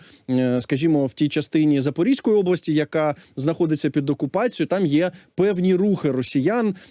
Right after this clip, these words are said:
Вони стверджують, що евакуюють, е, українських громадян. Е, наприклад, в тому самому Енергодарі ми говорили з міським головою, е, Дмитром Орловим в нашому ефірі. І от, е, він, е, розповідає, що там взагалі, там, зачиняють аптеки, магазини і так далі.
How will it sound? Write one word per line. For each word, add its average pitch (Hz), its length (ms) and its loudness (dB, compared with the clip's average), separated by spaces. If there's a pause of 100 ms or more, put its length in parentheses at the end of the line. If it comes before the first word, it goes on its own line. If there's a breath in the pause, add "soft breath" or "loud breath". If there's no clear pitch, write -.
(100)
Вони 180 260 2
стверджують, 131 680 0
що 135 400 -2
евакуюють, 180 960 0
е, 123 360 0
українських 160 720 0
громадян. 180 400 0
Е, 165 560 -6 (800)
наприклад, 143 460 0
в - 120 -12
тому 160 240 2
самому 151 360 2
Енергодарі 143 540 2
ми 143 120 2
говорили 135 440 2
з 120 80 -4
міським 139 360 0
головою, 160 840 2
е, 127 140 0
Дмитром 139 400 0
Орловим 139 380 0
в - 20 0
нашому 127 340 0
ефірі. 208 380 2 (340 loud breath)
І 135 80 -2
от, 151 260 -2
е, 131 160 2
він, 175 340 2
е, 127 240 2
розповідає, 143 680 0
що 135 160 -6
там 147 260 2
взагалі, 135 440 0
там, - 340 -6
зачиняють 143 640 0
аптеки, 160 540 -2
магазини 127 520 0
і 123 40 -4
так 131 180 -6
далі. 196 320 0